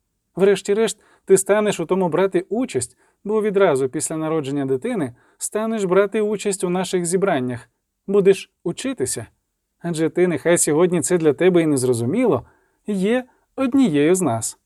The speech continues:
На острові Танет, Цірі перемогла опір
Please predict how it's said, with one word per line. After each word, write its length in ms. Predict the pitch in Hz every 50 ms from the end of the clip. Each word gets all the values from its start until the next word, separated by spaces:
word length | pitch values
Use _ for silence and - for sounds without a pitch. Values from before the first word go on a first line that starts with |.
| _ _ _ _ _ _ _ _ _ _ _ _ _ _ _ _ _ _ _ _ _ _ _ _ _ -
На 240 | 240 240 240 233
острові 440 | 214 180 - - - 156 151 156 160
Танет, 600 | - - 185 190 202 233 277 254 - - - - _ _ _ _ _ _ _ _ _ _ _ _
Цірі 260 | - - 156 147 147
перемогла 540 | - - 151 151 147 147 143 131 139 151 151
опір 460 | - - 156 165 - 160 156 135 -